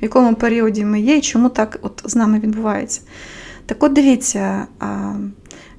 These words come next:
люди понавидумували собі різні посвячені імена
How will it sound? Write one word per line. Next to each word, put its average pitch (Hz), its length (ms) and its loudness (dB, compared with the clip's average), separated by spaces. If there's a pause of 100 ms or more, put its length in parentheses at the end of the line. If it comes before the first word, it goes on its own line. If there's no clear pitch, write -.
(180)
люди 240 420 4 (200)
понавидумували 247 800 4
собі 247 280 0
різні 302 300 4
посвячені 254 840 2
імена 226 880 2